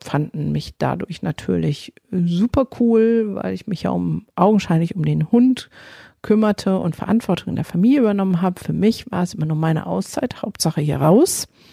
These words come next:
Und ich habe dann Zwiegespräche geführt. Ähm, Zwiegespräche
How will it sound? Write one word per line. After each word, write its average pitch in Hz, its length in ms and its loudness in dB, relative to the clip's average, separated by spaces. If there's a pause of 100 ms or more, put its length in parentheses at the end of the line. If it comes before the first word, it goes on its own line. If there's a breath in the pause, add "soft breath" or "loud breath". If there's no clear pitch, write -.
(720 loud breath)
Und 220 120 4
ich 226 140 2
habe 254 140 -2
dann 247 320 -2 (440)
Zwiegespräche - 760 0
geführt. - 640 -8 (840 loud breath)
Ähm, 180 460 0 (1600)
Zwiegespräche 170 1040 0